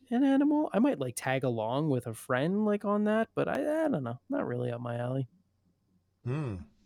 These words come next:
Speaker 2: Interesting. Uh, yeah, I say if you're gonna eat it, uh, if you're hungry, I guess sometimes you gotta hunt. You might wanna gobble up this story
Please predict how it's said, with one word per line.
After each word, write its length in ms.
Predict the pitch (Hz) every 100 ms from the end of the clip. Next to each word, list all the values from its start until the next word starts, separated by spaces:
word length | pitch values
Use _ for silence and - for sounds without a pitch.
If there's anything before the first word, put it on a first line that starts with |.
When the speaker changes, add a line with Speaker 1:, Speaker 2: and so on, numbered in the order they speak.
| - _ - -
Speaker 2:
Interesting. 340 | 120 - - - - - - - -
Uh, 300 | 123 117 113
yeah, 120 | 240 202
I 140 | 76
say 180 | 85 -
if 140 | 98
you're 100 | 78
gonna 100 | 90
eat 100 | 85
it, 80 | 147 254
uh, 100 | 117
if 100 | 101
you're 100 | 95
hungry, 360 | 101 117 76 127
I 20 |
guess 180 | 85 98
sometimes 340 | - 87 87 82
you 40 |
gotta 140 | 90
hunt. 180 | 87 113
You 80 | 185
might 180 | 117 190
wanna 180 | 135 120
gobble 400 | 117 135 135 147
up 160 | 139
this 160 | - 123
story 500 | - 127 180 120 120